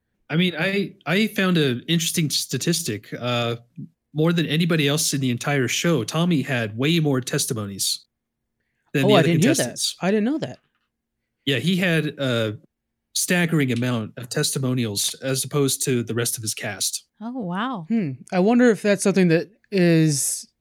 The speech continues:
Speaker 2: that trends with all Survivor ep-, uh, seasons where, like, the winner gets the most
Speaker 1: The
Speaker 2: testimonials.
Speaker 1: winner's edit, yeah. Hmm.
Speaker 2: Hmm.
Speaker 3: Huh.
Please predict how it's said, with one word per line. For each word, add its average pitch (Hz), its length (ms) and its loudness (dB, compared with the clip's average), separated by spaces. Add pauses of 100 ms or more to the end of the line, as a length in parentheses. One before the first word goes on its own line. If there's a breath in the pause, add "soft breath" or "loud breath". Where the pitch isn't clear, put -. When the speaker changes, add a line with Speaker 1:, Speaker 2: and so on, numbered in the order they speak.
Speaker 2:
that 175 200 2
trends 190 300 4
with 156 160 -4
all 185 180 6
Survivor 143 380 2
ep-, 131 220 -4
uh, 175 100 6
seasons 143 360 4
where, 147 180 4
like, 139 180 4
the 143 100 2
winner 151 220 4
gets 139 240 0
the 147 80 2
most 135 320 2
Speaker 1:
The - 60 -14
Speaker 2:
testimonials. 139 360 2
Speaker 1:
winner's 135 440 0
edit, 120 320 -6 (140)
yeah. 117 300 0 (360)
Hmm. 123 180 -4 (540)
Speaker 2:
Hmm. 175 120 -2
Speaker 3:
Huh. 277 200 -6